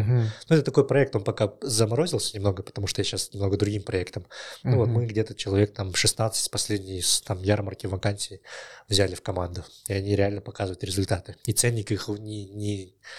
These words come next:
Speaker 2: не сильно высокий, а, ну, умеренные аппетиты, как студентов.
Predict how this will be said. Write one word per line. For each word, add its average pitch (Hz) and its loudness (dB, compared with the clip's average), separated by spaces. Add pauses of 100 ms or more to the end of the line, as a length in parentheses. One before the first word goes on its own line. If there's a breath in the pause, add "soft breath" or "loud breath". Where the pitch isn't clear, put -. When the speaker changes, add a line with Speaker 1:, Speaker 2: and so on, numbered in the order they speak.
(200 loud breath)
Speaker 2:
не 113 0
сильно 107 0
высокий, 104 -2
а, 95 -6
ну, 156 -12 (500)
умеренные 117 4
аппетиты, - -8
как - -6
студентов. - -6